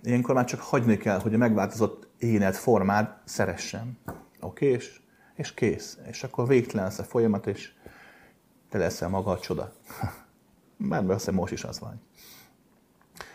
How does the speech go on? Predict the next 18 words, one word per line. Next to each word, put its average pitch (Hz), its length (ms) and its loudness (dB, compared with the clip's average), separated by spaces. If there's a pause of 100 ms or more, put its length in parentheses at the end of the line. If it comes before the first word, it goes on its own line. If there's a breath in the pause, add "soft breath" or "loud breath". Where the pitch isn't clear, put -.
(300 loud breath)
Írta 127 240 6
a 117 40 6
testi - 260 6
problémákat. 98 800 4 (300)
A 120 100 0
következő 147 360 10
szokott 139 280 4
bekövetkezni. 98 800 2 (380 soft breath)
Hát, 165 320 -4
aki, 120 460 2
aki 110 720 4 (400)
római 113 360 6
egy, 98 200 4
hát 247 220 -6
egyszer 220 280 4
simán 147 300 4
csak 117 180 0
öregszünk. 92 500 2